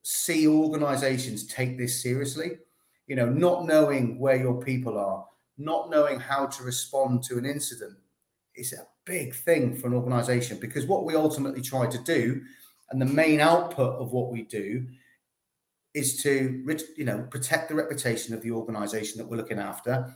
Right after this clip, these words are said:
but also protect the people that travel.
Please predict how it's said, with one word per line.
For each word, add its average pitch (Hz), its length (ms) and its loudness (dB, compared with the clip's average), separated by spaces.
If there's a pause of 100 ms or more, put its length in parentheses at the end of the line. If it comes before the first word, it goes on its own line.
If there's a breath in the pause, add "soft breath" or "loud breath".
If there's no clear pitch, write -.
(160 loud breath)
but 165 120 -4
also 175 360 2
protect - 520 0
the 135 60 -6
people 127 360 -2
that 123 160 -8
travel. - 400 -2